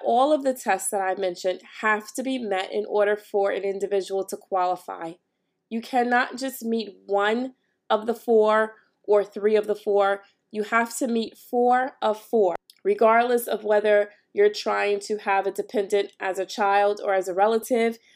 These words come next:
you have to meet all of the requirements or that dependent does not qualify. So protect yourself and make sure that you're doing everything the way you're supposed to be doing it so that there's no issues later on.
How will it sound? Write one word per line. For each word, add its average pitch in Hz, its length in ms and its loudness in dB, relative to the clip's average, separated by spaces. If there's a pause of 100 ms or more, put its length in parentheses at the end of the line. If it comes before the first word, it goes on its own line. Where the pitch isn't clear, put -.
(180)
you 202 140 -8
have 214 360 0
to 262 100 -2
meet 214 400 0
all 208 360 4
of 208 160 -6
the 202 80 0
requirements 190 800 -2 (280)
or 208 160 2
that 208 300 2
dependent 214 640 -2
does 196 220 -2
not 190 220 -2
qualify. 180 640 -2 (460)
So 233 180 -2
protect 233 560 0
yourself 214 560 2 (340)
and 208 140 -2
make 214 160 2
sure 208 240 0
that 202 240 0
you're 196 120 2
doing 196 380 0 (100)
everything 220 720 -2
the 202 100 -2
way 196 160 0
you're 185 160 -4
supposed 196 440 -4
to 220 60 -8
be 233 120 -4
doing 226 300 0
it 247 220 -2 (300)
so - 180 -2
that 208 140 2
there's 196 240 -2
no 202 260 0
issues 202 460 -2
later 180 300 -2
on. 165 280 -8